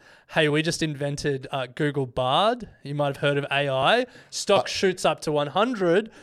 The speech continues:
Speaker 1: You still have
Speaker 2: Unrealistic example.
Speaker 1: You still have to
Speaker 2: Unrealistic
Speaker 1: buy,
Speaker 2: example.
Speaker 1: you
Speaker 2: But
Speaker 1: still have
Speaker 2: it
Speaker 1: to
Speaker 2: sunk
Speaker 1: buy it
Speaker 2: twenty percent.
Speaker 1: back.
Speaker 2: It sunk twenty percent when they released Bard.
Speaker 1: But, okay,
Speaker 2: <laughs>
Speaker 1: fair enough.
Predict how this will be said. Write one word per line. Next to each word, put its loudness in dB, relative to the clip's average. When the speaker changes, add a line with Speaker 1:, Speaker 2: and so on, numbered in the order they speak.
Speaker 1:
You -4
still 4
have 2
Speaker 2:
Unrealistic 4
example. -2
Speaker 1:
You 2
still 4
have 6
to 2
Speaker 2:
Unrealistic 2
Speaker 1:
buy, 8
Speaker 2:
example. 0
Speaker 1:
you 4
Speaker 2:
But 6
Speaker 1:
still 4
have 6
Speaker 2:
it -10
Speaker 1:
to 0
Speaker 2:
sunk 6
Speaker 1:
buy 6
it 6
Speaker 2:
twenty 4
percent. 4
Speaker 1:
back. -4
Speaker 2:
It 4
sunk 2
twenty 2
percent -2
when -6
they -2
released -4
Bard. -4
Speaker 1:
But, 4
okay, 4
Speaker 2:
<laughs> 0
Speaker 1:
fair 6
enough. -2